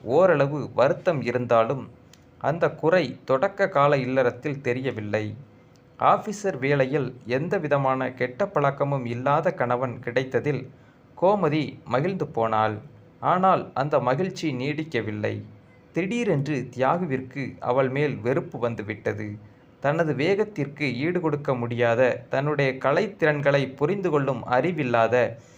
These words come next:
தன் சுக துக்கங்களை பகிர்ந்து கொள்ளும் பக்குவம் இல்லாத ஒரு ஜடத்தை மணந்து விட்டதாக தியாகு நினைத்தான். திருமணத்திற்கு முன்பு தனக்கு வரப்போகிறவள் எப்படி இருக்க வேண்டும்,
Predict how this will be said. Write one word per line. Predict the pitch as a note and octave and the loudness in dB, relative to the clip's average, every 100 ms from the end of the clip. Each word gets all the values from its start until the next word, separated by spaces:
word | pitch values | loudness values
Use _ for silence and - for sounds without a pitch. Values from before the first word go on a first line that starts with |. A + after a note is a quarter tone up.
| - - - | -20 -20 -4
தன் | D#3 D3 | -2 -2
சுக | C#3 - D#3+ A3+ | -2 -2 2 2
துக்கங்களை | E3+ D#3+ F3+ D#3 D3+ C3 - | 2 0 2 2 2 0 2
பகிர்ந்து | B2 C#3 F#3+ F#3 | 0 2 -2 -2
கொள்ளும் | C#3 C3 C3 | 0 0 0
பக்குவம் | C3 B2 B2 F3+ E3 | 0 -2 0 -2 -2
இல்லாத | B2 B2+ C3 B2+ D3+ B2+ | -2 0 2 4 4 2
ஒரு | G#2+ A#2+ | 2 -2
ஜடத்தை | A2+ A#2+ B2+ D3 D3 B2+ - - - - - | 2 2 2 0 0 -2 -6 -18 -20 -20 -12
மணந்து | A2+ B2 F3 G3 | -4 0 0 0
விட்டதாக | D3+ B2+ B2+ A2+ A2+ C#3+ A#2+ - - | -4 0 0 2 2 2 2 0 -2
தியாகு | B2 D3 D#3 | 2 2 0
நினைத்தான். | B2 A2+ A2+ A2 A2+ A2 G#2+ - - - - - | -4 -4 -6 -4 -2 -2 -4 -12 -20 -20 -20 -10
திருமணத்திற்கு | E3 A3 A3+ A3 G#3+ G3+ - | -4 -2 -2 -2 -4 -6 -4
முன்பு | D#3 B2+ B2+ D3 C#3+ - | -4 -2 -2 -4 -4 -4
தனக்கு | C3 C#3 C#3+ A#2 | -2 0 -2 -2
வரப்போகிறவள் | A2 D#3+ F#3+ F#3+ D3 C3 C3 C3+ - | 2 2 2 0 0 2 2 2 0
எப்படி | A#2+ B2+ - F#3+ D3+ | -4 -4 -2 -2 -2
இருக்க | B2 C#3+ C3+ | -4 -2 -2
வேண்டும், | A#2+ A#2 A#2+ A#2+ | 0 0 -2 -6